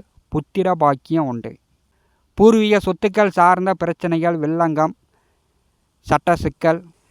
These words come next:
அந்த சிக்கல்கள் எல்லாம் தீரும். தந்தை காலத்திற்கு பிறகு பாகப்பிரிவினை செய்யக்கூடியவர்கள் பூர்வீக சொத்துக்களை பாகப்பிரிவினை செய்து கொள்ளலாம். அதற்கு குரு பகவான் வழிவகை செய்கிறார்.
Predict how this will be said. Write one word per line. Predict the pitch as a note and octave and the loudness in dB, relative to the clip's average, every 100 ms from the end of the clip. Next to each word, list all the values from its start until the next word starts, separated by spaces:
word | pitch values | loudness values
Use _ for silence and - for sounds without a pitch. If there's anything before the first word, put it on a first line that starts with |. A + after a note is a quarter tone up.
| _ - | _ -4
அந்த | D3 D3+ | -4 -2
சிக்கல்கள் | F3 - G3 F3+ E3 D#3 | -4 0 2 4 4 4
எல்லாம் | E3 E3+ | 2 0
தீரும். | C#3 C3+ C3 - _ _ _ _ _ _ _ _ _ _ _ _ _ _ _ _ _ - | -4 -4 -6 -12 _ _ _ _ _ _ _ _ _ _ _ _ _ _ _ _ _ -2
தந்தை | D#3+ A3 A3+ | 2 4 4
காலத்திற்கு | G3+ G3+ G3 G3 F#3 F3+ | 4 2 2 -2 -4 0
பிறகு | F#3+ F#3+ F3+ E3+ | 0 0 2 4
பாகப்பிரிவினை | F#3 F#3+ F3+ E3+ E3+ E3 | 4 2 -2 -4 -4 -4
செய்யக்கூடியவர்கள் | D#3+ D3+ D3+ D3 D3 G3 A#3 _ _ _ _ _ _ _ _ | -6 -4 -4 -2 -2 -4 -6 _ _ _ _ _ _ _ _
பூர்வீக | D#3 F3 E3+ | 0 0 0
சொத்துக்களை | D#3 D3 E3+ D3 D#3 E3+ - | -2 -6 -6 -2 -2 -2 2
பாகப்பிரிவினை | C#3+ E3 D#3+ D3 C#3+ D#3+ D3 | 2 2 0 -4 -4 -6 -6
செய்து | C3+ C3 | -4 -4
கொள்ளலாம். | B2+ C3+ G#3+ _ _ _ _ _ - - - | -4 -4 -8 _ _ _ _ _ -18 -18 -4
அதற்கு | C3+ E3+ F3 G#3+ E3+ | 2 2 2 -2 0
குரு | E3 F#3 | 0 0
பகவான் | F3 F#3 F3+ | 2 2 2
வழிவகை | D3+ D#3+ D3+ D#3+ | 0 0 0 -2
செய்கிறார். | E3 C3+ C3 C3 C3 | -4 -6 -4 -4 -6